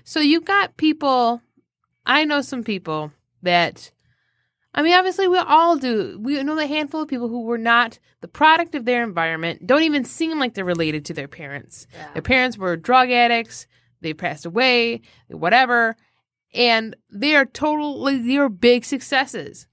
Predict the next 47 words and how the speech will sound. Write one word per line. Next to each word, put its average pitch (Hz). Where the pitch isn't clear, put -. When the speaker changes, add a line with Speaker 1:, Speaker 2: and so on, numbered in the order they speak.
Speaker 2:
Yeah, 381
they 190
went 196
on 196
to -
get 196
their 175
master's 233
degree 226
or 190
became 180
a, 160
a 160
master 180
in 180
their 151
art -
form 214
in 214
some 208
way. 190
Speaker 1:
Right. 320
And, 262
and 262
you 302
know, 285
it, 254
things 311
like 247
addiction, 214
which 202
is 214
a 196
genetic 190
thing, 214
could 247
run 240
rampant, 285
and 254
they, 262
and 247
they, 262
they're 233
not 233
addicted 262
to 247
anything 262